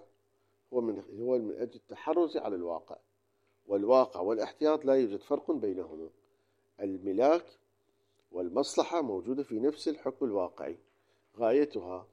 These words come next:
هذا الحكم الواقعي بين بي-، ببيانين، بيان الذي هو الحكم الواقعي وجوب أو حرمة نفس الفعل، وببيان الاحتياط، والاحتياط لا ي-، والاحتياط هو طريق إلى الحفاظ على ذلك الملاك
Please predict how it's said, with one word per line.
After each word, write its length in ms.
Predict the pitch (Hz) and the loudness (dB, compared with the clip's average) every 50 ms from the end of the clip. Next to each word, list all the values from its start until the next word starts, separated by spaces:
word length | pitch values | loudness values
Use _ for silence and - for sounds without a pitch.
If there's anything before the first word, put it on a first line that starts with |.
| _ _ _ _ _ - - | _ _ _ _ _ -2 2
هذا 180 | 160 156 120 107 | 2 4 4 2
الحكم 360 | 85 - - 107 - - 101 | -2 -4 -10 -12 -10 -8 -6
الواقعي 420 | 104 113 123 143 151 147 139 143 | -2 0 0 0 0 0 -2 -2
بين 380 | 139 147 165 180 165 160 156 151 | 0 2 2 4 4 4 4 4
بي-، 200 | 143 151 147 139 | 4 4 4 4
ببيانين، 760 | 120 127 139 127 127 120 113 110 107 104 101 95 98 101 - _ _ _ _ _ _ _ _ _ _ _ | 2 2 2 4 6 6 6 6 4 2 0 -2 -4 -6 -10 _ _ _ _ _ _ _ _ _ _ _
بيان 480 | - 117 127 143 156 160 131 101 - - _ _ _ _ _ _ _ _ _ _ _ 107 | 2 6 8 8 8 8 6 4 0 -4 _ _ _ _ _ _ _ _ _ _ _ -6
الذي 360 | 107 107 104 110 107 104 101 | -2 0 0 0 0 0 -4
هو 140 | 104 104 101 | -4 -2 -4
الحكم 380 | 87 - - 156 160 160 - 160 | -4 -2 0 -2 0 0 2 2
الواقعي 520 | 156 151 156 156 156 156 139 139 156 170 - _ _ _ _ _ _ _ _ _ | 4 6 6 6 4 2 -4 -6 -6 -8 -10 _ _ _ _ _ _ _ _ _
وجوب 420 | - 98 95 - 120 139 151 143 - | -4 -4 -4 0 4 4 4 4 2
أو 120 | 76 78 | 0 -4
حرمة 340 | - - 147 151 156 160 156 156 160 | -2 0 2 2 2 2 0 0 -2
نفس 200 | 151 156 - 156 | -4 -2 -4 -10
الفعل، 400 | 143 - - 156 151 175 180 175 - _ _ _ _ _ _ - | -8 -4 -2 -2 -2 -2 -4 -6 -10 _ _ _ _ _ _ -2
وببيان 580 | 110 127 139 143 139 147 147 151 151 151 156 | 0 0 0 0 2 4 4 4 4 2 0
الاحتياط، 720 | - - - 90 - - - - - 85 85 82 85 85 - _ _ _ _ _ _ _ _ _ _ _ _ _ _ _ _ _ 98 | -2 -4 -6 -8 -8 -10 -14 -16 -12 -10 -8 -8 -8 -10 -12 _ _ _ _ _ _ _ _ _ _ _ _ _ _ _ _ _ -4
والاحتياط 640 | 107 101 71 - - - - 120 131 147 170 175 170 - | -2 -2 -2 -4 -8 -8 -4 0 2 2 2 2 0 -2
لا 340 | 107 110 123 147 165 175 165 | -6 -2 2 4 4 6 4
ي-، 140 | 147 123 - 113 110 113 | 4 2 0 -4 -6 -4
والاحتياط 460 | 117 101 - - 131 147 135 - 117 | -4 -4 -4 -2 -4 -4 -4 -4 -6
هو 180 | 117 117 113 101 | -4 -2 -2 -2
طريق 460 | - 107 117 143 165 170 - - 190 190 202 196 - - _ _ _ _ _ _ _ _ - | 0 0 4 6 6 6 6 6 6 6 6 6 0 -12 _ _ _ _ _ _ _ _ 0
إلى 160 | 131 135 143 | 2 2 2
الحفاظ 580 | 139 - - - 107 104 - 143 156 156 147 135 | 2 0 -2 -4 -4 0 4 6 6 6 6 2
على 220 | - 101 98 95 | 0 -2 -2 0
ذلك 440 | 90 92 110 123 123 117 107 - 92 | 0 2 2 2 2 0 -2 -4 -6
الملاك 440 | 85 85 90 92 107 123 139 139 | -4 -4 -2 0 0 0 0 -2